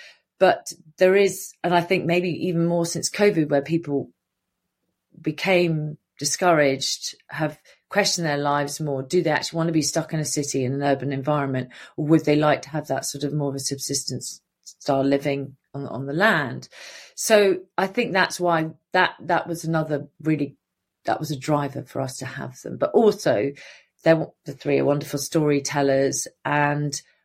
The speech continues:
it's really nice to have that younger entity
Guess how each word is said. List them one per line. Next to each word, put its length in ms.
it's 260
really 200
nice 260
to 80
have 200
that 180
younger 480
entity 640